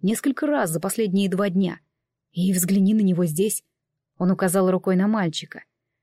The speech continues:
за время их беседы прикорнувшего у очага прямо на толстом фолианте. "Его явно ничего не беспокоит. Да и за Вельву я ручаюсь, она не из тех, кто причинит зло ребенку". "Но тебе-то она стерла память",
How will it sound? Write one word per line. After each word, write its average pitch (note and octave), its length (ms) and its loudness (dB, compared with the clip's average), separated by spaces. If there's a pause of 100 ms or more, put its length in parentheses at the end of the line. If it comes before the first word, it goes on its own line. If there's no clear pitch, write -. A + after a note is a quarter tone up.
за F3+ 140 0
время C4 280 2
их A3+ 80 -2
беседы G#3+ 560 -2
прикорнувшего G3 760 -2
у G#3+ 80 2
очага F#3+ 560 -2 (320)
прямо G3+ 260 2
на F#3+ 140 2
толстом F#3+ 380 -2
фолианте. E3 640 -4 (760)
"Его E3+ 260 -2
явно F#3+ 440 2
ничего F#3+ 420 0
не F#3+ 100 2
беспокоит. F3+ 720 -4 (340)
Да F#3 120 0
и A#3+ 120 2
за G#3 160 2
Вельву F#3+ 420 2
я F#3+ 180 2
ручаюсь, F#3+ 640 -2
она A#3 160 2
не C#4 180 4
из B3+ 100 -2
тех, C#4 240 -2
кто - 180 -4
причинит A#3 480 0
зло A3 240 2
ребенку". A3 600 -2 (1000)
"Но G#3 280 -2
тебе-то G#3+ 580 0
она F#3+ 160 2
стерла C#4+ 420 0
память", F#3+ 480 0